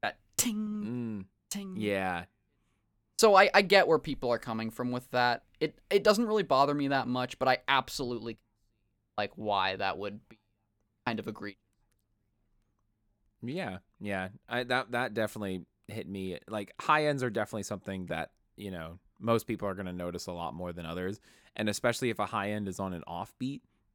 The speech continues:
Speaker 2: then it's like, okay, yeah, we're gonna really, yeah, we're gonna notice this. Um, one thing that, you know, one, one kind of closing thing, 'cause I'm, I'm running out of talking points, honestly,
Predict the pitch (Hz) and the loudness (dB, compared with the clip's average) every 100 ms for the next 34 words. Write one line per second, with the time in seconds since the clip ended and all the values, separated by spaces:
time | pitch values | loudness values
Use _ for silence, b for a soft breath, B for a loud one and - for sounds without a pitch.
0 | _ 98 101 95 92 82 98 98 90 _ | _ -8 -4 -4 -4 -6 -4 -4 -4 _
1 | 92 92 85 85 85 82 87 95 85 82 | -10 -8 -10 -10 -10 -10 -10 -10 -10 -8
2 | 80 80 80 - _ _ _ _ _ _ | -8 -8 -8 -12 _ _ _ _ _ _
3 | _ _ _ _ _ - 82 80 92 90 | _ _ _ _ _ -14 -12 -10 -8 -8
4 | 76 69 73 - 73 - b b b 113 | -8 -10 -12 -12 -12 -12 b b b -2
5 | 110 107 104 95 _ _ _ _ 123 135 | 0 0 -2 -6 _ _ _ _ 0 2
6 | 165 175 160 151 - - 139 120 104 107 | 4 2 4 2 0 -6 0 2 0 -2
7 | 117 147 135 143 151 160 151 135 110 - | 0 0 0 -2 -2 -2 0 -2 -4 -14
8 | - 131 120 120 120 117 113 113 113 98 | -6 0 2 2 -2 -2 -2 -2 -2 -2
9 | 95 98 - 98 101 101 95 90 92 104 | -2 -4 -4 -2 0 0 0 -2 -4 -6
10 | 98 104 92 95 92 101 98 95 95 92 | -6 -6 -6 -6 -6 -6 -6 -6 -6 -8